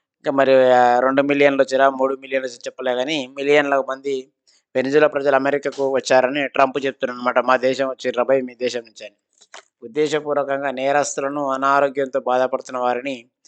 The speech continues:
దేశ జైళ్లు, మానసిక ఆసుపత్రుల నుంచి బయటకు పంపి అమెరికాకు పారిపోవాలని మదురో బలవంతం చేశారని విమర్శలు. ఇది ఇంకా గమ్మత్తుంది వార్త. So, ట్రంప్ ఏం చెప్తుందంటే ఆ వెనిజులా దేశంలో ఉండే ఆరోగ్యం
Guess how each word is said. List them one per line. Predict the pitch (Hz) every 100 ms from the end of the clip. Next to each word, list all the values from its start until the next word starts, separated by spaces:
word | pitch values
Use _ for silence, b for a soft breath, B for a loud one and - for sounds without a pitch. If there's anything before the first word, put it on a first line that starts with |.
| b b _
దేశ | 107 139 139
జైళ్లు, | 147 110 120 131 143 147 147
మానసిక | 131 131 135 143 139
ఆసుపత్రుల | 127 - 131 131
నుంచి | 127 139
బయటకు | 123 127 127 131 -
పంపి | 127 123 143 127
అమెరికాకు | 123 135 131 135 -
పారిపోవాలని | 127 127 127 120 120 139 127 _ _ b b b 120
మదురో | 120 139
బలవంతం | 135 127 127 131 135 127
చేశారని | 123 - 120 139
విమర్శలు. | 135 127 113 113 104 - _ _ _ _ _ _ -
ఇది | 139
ఇంకా | 147 160
గమ్మత్తుంది | 156 151 156 160 156 156
వార్త. | 135 135 - 147 208 _ _ _ _ -
So, | 156 139
ట్రంప్ | 139 147 151
ఏం | 170 165
చెప్తుందంటే | 160 - 151 143 143 165 143 147 _ -
ఆ | 135
వెనిజులా | 135 139 147 160
దేశంలో | 156 156 143 147 143
ఉండే | 139 135 135 135 - _ _ -
ఆరోగ్యం | 123 135 147 143 143 139